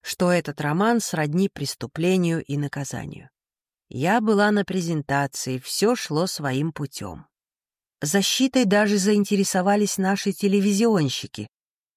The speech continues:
Известный режиссёр Леонид Пчёлкин написал синопсис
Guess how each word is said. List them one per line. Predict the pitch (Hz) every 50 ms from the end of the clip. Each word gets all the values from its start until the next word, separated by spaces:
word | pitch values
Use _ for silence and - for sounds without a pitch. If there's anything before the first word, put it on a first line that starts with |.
| _ -
Известный | - 156 156 190 202 202 - - 190
режиссёр | 180 185 180 170 180 170 - - 220 208 185
Леонид | 165 160 165 160 165 180 185 156 -
Пчёлкин | - - - - 262 254 226 - - 147 131 123 _ _ _ _ _ _ -
написал | 170 175 - 190 190 - - 226 233
синопсис | 214 - - 202 202 240 262 - - - - 233 - -